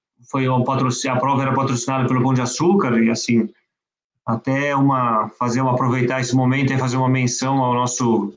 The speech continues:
grande parceiro, incentivador do triatlon, o João Paulo Diniz, que faleceu aí no, na semana, faz, faz uns, alguns dias, e ele foi um dos grandes incentivadores desse início de triatlon, das provas longas no Brasil, né?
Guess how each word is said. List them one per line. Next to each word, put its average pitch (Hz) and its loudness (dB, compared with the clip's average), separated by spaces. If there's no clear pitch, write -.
grande 127 0
parceiro, 135 -2
incentivador 131 0
do 135 2
triatlon, 127 0
o 120 2
João 127 0
Paulo 131 0
Diniz, 120 0
que 123 -2
faleceu 117 -2
aí 113 0
no, 110 0
na 113 0
semana, 117 -2
faz, 120 -6
faz 113 -4
uns, 107 -2
alguns 117 0
dias, 135 -2
e 117 0
ele 120 2
foi 135 -2
um 139 4
dos 123 2
grandes 135 -2
incentivadores 147 0
desse 135 -2
início 160 2
de 135 0
triatlon, 135 0
das 123 0
provas 135 -2
longas 135 0
no 139 0
Brasil, 131 0
né? 117 2